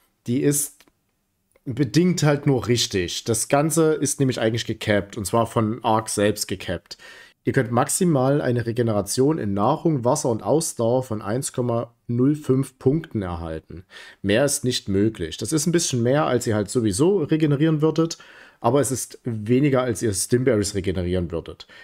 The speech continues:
Also ich beziehe mich jetzt mal auf alles, jetzt hier nur auf H P und, ähm, auf Stamina, weil Nahrung und Trinken ist in meinen Augen ziemlich irrelevant. Ähm, demzufolge ist das nur ein zusätzlicher Boost. Das heißt,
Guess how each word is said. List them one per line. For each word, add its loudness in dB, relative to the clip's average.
Also -2
ich -2
beziehe 0
mich 2
jetzt 0
mal 2
auf -4
alles, 2
jetzt 0
hier 2
nur 2
auf -4
H 0
P 2
und, -2
ähm, -2
auf 0
Stamina, 2
weil 2
Nahrung -2
und -8
Trinken -8
ist -8
in -6
meinen -6
Augen -6
ziemlich -6
irrelevant. -6
Ähm, -2
demzufolge 2
ist 0
das 0
nur 2
ein 0
zusätzlicher 0
Boost. -8
Das -2
heißt, -2